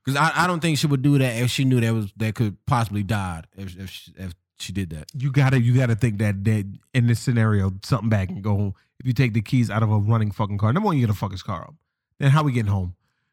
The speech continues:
Speaker 2: Number, 'cause I'm not paying for your Uber, bitch. You staying on this fucking bridge.
Speaker 1: Facts.
Speaker 2: Number two, um, or freeway. And number two, like, what is wrong with you?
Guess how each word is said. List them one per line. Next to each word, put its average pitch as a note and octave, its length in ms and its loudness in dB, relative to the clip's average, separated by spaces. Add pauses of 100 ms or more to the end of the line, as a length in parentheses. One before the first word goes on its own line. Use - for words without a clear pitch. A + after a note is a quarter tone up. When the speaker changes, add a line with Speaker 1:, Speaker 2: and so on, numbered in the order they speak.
(140)
Speaker 2:
Number, C3+ 200 0
'cause C#3 140 2
I'm F3 80 2
not D3+ 140 2
paying D3 160 2
for G#2 80 -2
your G#2 140 -2
Uber, G#2+ 200 -2
bitch. G2+ 240 0
You D3+ 60 0
staying C3 260 0
on G#2+ 100 2
this G2 120 -2
fucking G#2 260 -4
bridge. F#2+ 320 -2 (200)
Speaker 1:
Facts. - 260 -14
Speaker 2:
Number C#3+ 280 2
two, D#3+ 520 2
um, A2+ 540 2
or A#2+ 260 2
freeway. G#2+ 540 0 (600)
And E3+ 140 -4
number G3+ 220 2
two, C#4+ 500 0
like, A#3+ 300 -2
what C4 240 -2
is C#4 100 -6
wrong F#4 180 4
with F#4+ 140 -2
you? G#2+ 300 2